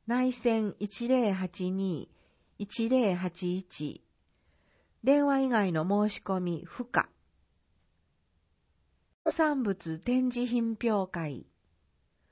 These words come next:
春野菜、薄いエンドウほか、品評会を開催。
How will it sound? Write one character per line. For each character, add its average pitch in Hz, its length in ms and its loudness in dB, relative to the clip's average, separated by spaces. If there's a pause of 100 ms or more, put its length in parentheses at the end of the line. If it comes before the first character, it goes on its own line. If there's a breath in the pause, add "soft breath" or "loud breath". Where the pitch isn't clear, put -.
(480)
春 285 300 0
野 285 160 4
菜、 170 400 -2 (640)
薄 277 300 -2
い 269 120 4
エ 240 140 2
ン 214 140 0
ド 165 160 0
ウ 170 40 -2
ほ 175 140 -4
か、 185 300 -8 (320)
品 285 240 -2
評 277 280 6
会 170 280 -2
を 165 100 -2
開 185 240 -4
催。 170 460 -6